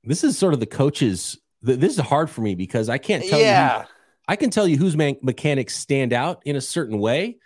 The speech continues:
Speaker 1: Uh, you know, when you're a kid and you like the way a guy throws the ball, you like a baseball player's batting stance. It might not be the way you teach it, but you like it, you know? Uh, when I think of mechanics, i-, it's hard for me to look at these quarterbacks and say, "Oh, this guy's got the perfect mechanics."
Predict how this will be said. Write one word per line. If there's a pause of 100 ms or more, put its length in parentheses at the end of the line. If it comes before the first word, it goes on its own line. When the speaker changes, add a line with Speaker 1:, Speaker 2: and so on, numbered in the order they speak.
(400)
Speaker 1:
Uh,
you
know,
when
you're
a
kid
and
you
like
the
way
a
guy
throws
the
ball,
you
like
a
baseball
player's
batting
stance.
It
might
not
be
the
way
you
teach
it,
but
you
like
it,
you
know? (340)
Uh,
when
I
think
of
mechanics,
i-,
it's
hard
for
me
to
look
at
these
quarterbacks
and
say,
"Oh,
this
guy's
got
the
perfect
mechanics."